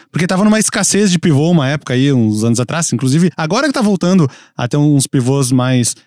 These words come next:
representativos na N B A, mas como tava muito fraco de pivô e começou a entrar uns caras nada a ver no All-Star Game de titular, porque tava faltando pivô, então eles mudaram essa regra, eh, eles, eh, podia ser alas ou pivôs, o que acontece atualmente, não tem pivô titular no All-Star Game.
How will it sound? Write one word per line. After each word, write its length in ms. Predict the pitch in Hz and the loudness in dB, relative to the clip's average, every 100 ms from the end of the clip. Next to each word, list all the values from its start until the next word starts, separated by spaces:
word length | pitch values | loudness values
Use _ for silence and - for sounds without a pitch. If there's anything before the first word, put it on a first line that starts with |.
| - | -6
representativos 680 | 139 135 127 131 123 143 | -4 0 0 0 0 2
na 60 | 131 | 2
N 80 | 127 | 2
B 180 | 143 147 | 0 -4
A, 40 | - - | -10 -8
mas 180 | 160 165 | -4 -2
como 260 | - 247 294 | 0 0 0
tava 220 | 254 214 | 0 2
muito 260 | 190 262 | 2 2
fraco 300 | 285 180 196 | -2 -4 -4
de 80 | 170 | -4
pivô 220 | 160 147 202 | 0 0 2
e 60 | |
começou 280 | 233 214 220 | 2 2 2
a 40 | 254 | 0
entrar 160 | 247 | 0
uns 100 | 262 | -2
caras 220 | - 254 | -2 0
nada 220 | 240 269 277 | 0 2 2
a 20 | |
ver 200 | 165 240 | 2 2
no 80 | 233 | 0
All-Star 260 | 202 190 | 0 -2
Game 360 | 156 175 208 151 - - - | 0 2 2 2 -2 -16 -4
de 100 | 151 | -2
titular, 420 | 202 208 170 180 | 0 0 0 0
porque 140 | 202 | -2
tava 160 | 202 202 | 0 0
faltando 380 | 202 180 196 202 | -2 -2 0 2
pivô, 300 | 202 156 185 | 2 2 2
então 120 | 190 | 2
eles 120 | 190 | 2
mudaram 320 | 202 175 175 | 4 2 0
essa 180 | 180 214 | 0 0
regra, 360 | 185 156 127 113 - _ _ _ _ | 0 0 0 -2 -8 _ _ _ _
eh, 160 | 139 143 | -2 0
eles, 180 | 143 - | 0 0
eh, 100 | 147 | -2
podia 280 | 160 151 165 | 0 0 0
ser 140 | 202 | -2
alas 300 | 147 175 185 - | -2 -2 -2 -2
ou 160 | 180 | -2
pivôs, 460 | 190 190 143 139 - | 0 2 2 0 0
o 100 | 131 | -2
que 100 | 170 | -2
acontece 300 | 156 214 139 | -2 0 -2
atualmente, 360 | 135 151 160 165 | 0 0 2 2
não 140 | 190 | 2
tem 160 | 180 175 | 2 0
pivô 240 | 151 131 | 0 0
titular 280 | - 135 127 | -2 -2 -2
no 60 | 123 | -2
All-Star 220 | 117 131 | -2 -2
Game. 180 | 123 | -2